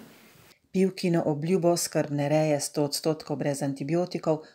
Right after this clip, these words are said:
potrjuje tudi mednarodni certifikat vzrejeno brez antibiotika, Antibiotic Free S T P nič osemdeset,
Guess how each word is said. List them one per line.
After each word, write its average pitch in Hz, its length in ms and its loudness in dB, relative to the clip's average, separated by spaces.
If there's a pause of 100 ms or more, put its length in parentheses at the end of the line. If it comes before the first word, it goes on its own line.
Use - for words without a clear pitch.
(120)
potrjuje 214 520 6
tudi 185 340 0
mednarodni 165 640 0
certifikat 160 840 -4
vzrejeno 143 560 -2
brez 143 260 -2
antibiotika, 151 720 -2 (260)
Antibiotic 156 760 -2
Free 165 200 0 (180)
S - 220 -10
T 147 100 -6
P 151 200 0
nič 143 260 -4
osemdeset, 165 640 -2